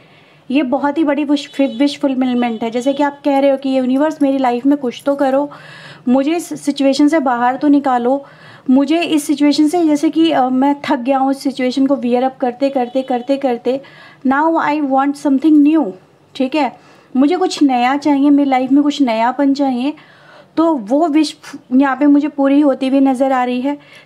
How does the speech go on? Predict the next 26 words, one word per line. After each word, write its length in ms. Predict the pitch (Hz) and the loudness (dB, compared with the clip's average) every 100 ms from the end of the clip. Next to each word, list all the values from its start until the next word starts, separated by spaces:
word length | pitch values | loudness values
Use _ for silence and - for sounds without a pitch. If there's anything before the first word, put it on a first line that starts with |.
| - | -4
ठीक 180 | 320 311 | -2 0
है, 200 | 247 220 - - | -2 -4 -10 -2
क्योंकि 280 | 320 370 370 | 0 2 0
three 400 | - 302 330 - | 0 0 0 0
and 280 | 294 302 | 2 4
nine 320 | 277 254 277 285 | 4 2 2 4
की 100 | 302 | 4
energy 260 | 277 269 | 2 2
guys 240 | 285 285 277 | 2 2 2
यहाँ 180 | 269 262 | 0 0
पे 60 | |
दिखा 260 | 269 277 277 | -2 -2 -2
रही 80 | 285 | 0
है 60 | |
कि 80 | 311 | -2
तीन 440 | 302 - 285 311 285 | -2 0 2 4 4
गुना 260 | 269 269 | 2 0
ज़्यादा 340 | 254 240 202 269 | 0 -2 0 2
मिलना, 460 | 294 330 285 208 - - | 4 4 0 -4 -12 -6
ठीक 160 | 285 | -4
है, 60 | 262 | -2
उम्मीद 320 | 226 254 269 | -2 0 0
से 160 | - 285 | -2 -2
भी 120 | 269 | 0
ज़्यादा 320 | 233 208 240 | -2 -2 -4
मिलना। 380 | 240 220 233 | -4 -6 -8